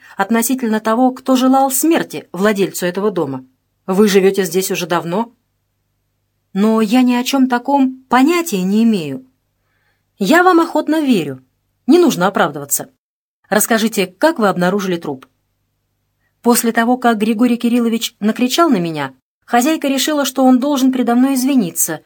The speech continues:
Я не настаивала, но мне действительно этого хотелось. Я понимаю ваши чувства. Горничная извлекла из кармана носовой платок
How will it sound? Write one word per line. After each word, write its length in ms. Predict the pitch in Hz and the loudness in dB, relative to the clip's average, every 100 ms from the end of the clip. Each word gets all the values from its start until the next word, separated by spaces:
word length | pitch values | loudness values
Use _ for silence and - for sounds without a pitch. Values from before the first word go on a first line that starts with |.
| _ _ | _ _
Я 320 | - 175 208 | -6 0 2
не 100 | 208 | 2
настаивала, 880 | 196 202 - 370 311 165 156 151 151 _ _ _ - | 2 0 2 2 2 0 -4 -6 -6 _ _ _ -8
но 600 | 202 220 220 214 196 - _ _ _ | -2 2 2 2 0 -4 _ _ _
мне 260 | 202 233 254 | 2 4 6
действительно 520 | 254 262 339 254 170 | 2 0 -2 -2 -6
этого 240 | 160 156 | -8 -6
хотелось. 640 | - 208 - 143 139 - - _ _ _ _ _ _ _ _ - | -4 -4 -4 -8 -6 -8 -10 _ _ _ _ _ _ _ _ -6
Я 260 | 214 285 | 0 0
понимаю 480 | 339 370 320 185 190 | 2 2 2 2 0
ваши 200 | 190 196 | -2 -4
чувства. 440 | 190 190 - 190 190 _ _ _ _ _ _ _ _ - | -6 -8 -8 -12 -14 _ _ _ _ _ _ _ _ -6
Горничная 640 | 202 240 190 - 165 151 - | -2 0 0 -2 -6 -8 -6
извлекла 480 | 214 208 220 240 277 | -4 -2 -2 -2 -4
из 120 | 254 | -4
кармана 400 | 220 196 220 208 | -4 -2 -2 -2
носовой 340 | 180 196 190 | -4 -4 -4
платок 440 | 190 156 - 262 | -6 -8 -4 -4